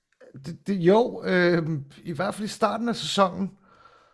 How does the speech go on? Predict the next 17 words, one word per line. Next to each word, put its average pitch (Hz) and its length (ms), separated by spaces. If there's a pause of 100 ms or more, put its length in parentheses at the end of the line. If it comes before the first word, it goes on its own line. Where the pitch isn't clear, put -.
(100)
Han 156 100
scorede 185 380
rigtig 190 300
gode 180 360
point, 175 520
øh, 165 120
op 165 300
til 151 600 (840)
Canada, 220 500 (840)
og 185 120
så 196 100
var 190 180
der 196 60
en 190 180
tørke 170 500
fra, 151 640
øh, 131 340